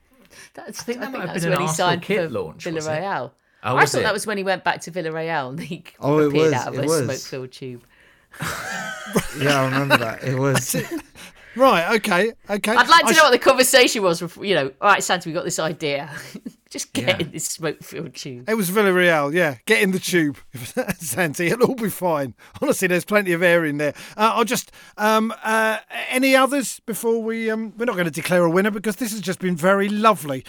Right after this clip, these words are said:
Speaker 4: as Santi Cazorla appears to be. You can tweet him later and tell him, Art. Um,
Speaker 3: Yeah. <laughs>
Speaker 4: uh, any others?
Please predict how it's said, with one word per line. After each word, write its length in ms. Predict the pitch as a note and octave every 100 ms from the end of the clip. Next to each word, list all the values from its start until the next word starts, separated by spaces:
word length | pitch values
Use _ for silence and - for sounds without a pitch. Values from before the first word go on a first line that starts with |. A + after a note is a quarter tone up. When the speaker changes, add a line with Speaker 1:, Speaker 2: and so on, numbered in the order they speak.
| - G3+
Speaker 4:
as 180 | G#3+
Santi 360 | - A3 G#3 G3+
Cazorla 520 | F#3+ F#3 G3 F#3+ F#3 F3
appears 400 | - G3+ E3+ -
to 80 |
be. 140 | E3+ F#3
You 160 | F3+ A#3+
can 160 | A#3
tweet 320 | - C4+ A#3+
him 80 | G3
later 260 | D#3 F3+ F#3
and 80 | F3+
tell 180 | G#3 G#3
him, 100 | D#3+
Art. 220 | C#3+ C#3+ - - -
Um, 320 | G#3+ A3 G#3
Speaker 3:
Yeah. 240 | D3+ D3+ B2+ - D4 F4+ F4 -
<laughs> 400 | - D4 - -
Speaker 4:
uh, 340 | A3 A3 G#3 -
any 200 | B3 B3+
others? 380 | B3+ C#4+ -